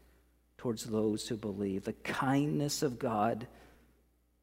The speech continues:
towards you is that he saved you by his grace, isn't it? You're grafted in. It's only by your grace that you're part of the olive tree, the people of God. It's only by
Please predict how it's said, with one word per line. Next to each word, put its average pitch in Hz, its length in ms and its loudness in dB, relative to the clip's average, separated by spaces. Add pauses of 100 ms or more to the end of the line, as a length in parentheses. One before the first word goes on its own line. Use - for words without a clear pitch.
(580)
towards 123 440 0
you 117 220 2
is 117 140 -2
that 110 160 0
he 113 160 2
saved 113 500 -2
you 113 100 2
by 110 220 -2
his 113 200 -4
grace, 135 720 -8
isn't - 220 -16
it? - 300 -20 (1000)
You're 135 160 2
grafted 127 560 0
in. 117 420 2 (1300)
It's - 180 -2
only 147 280 6
by 143 160 6
your 147 160 8
grace 131 460 8
that - 140 2
you're 120 140 4
part 123 280 6
of 117 80 4
the 117 140 8
olive 110 420 4
tree, 107 320 0
the 107 100 0
people 113 500 0
of 104 180 -4
God. 101 380 -4
It's - 280 0
only 180 380 6
by 117 340 4